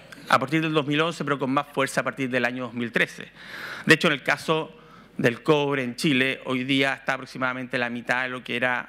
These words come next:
hace cuatro años atrás, cuando llegó, cinco años atrás, cuando llegó a su pico en el año dos mil, dos mil once. Esto produjo, por una parte, un bajo crecimiento de la economía.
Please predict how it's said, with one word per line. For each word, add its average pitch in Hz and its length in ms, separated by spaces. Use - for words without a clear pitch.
hace 117 460
cuatro 127 500
años 123 280
atrás, 120 280
cuando 113 220
llegó, 113 280
cinco 127 280
años 117 180
atrás, 117 220
cuando 113 180
llegó 113 140
a 117 40
su - 140
pico 120 180
en 113 60
el 110 60
año 113 280
dos 113 160
mil, 113 340
dos 113 180
mil 107 180
once. - 360
Esto 262 600
produjo, 156 340
por 139 100
una 147 100
parte, 185 300
un 165 120
bajo 147 280
crecimiento 165 480
de 160 40
la 151 60
economía. 151 520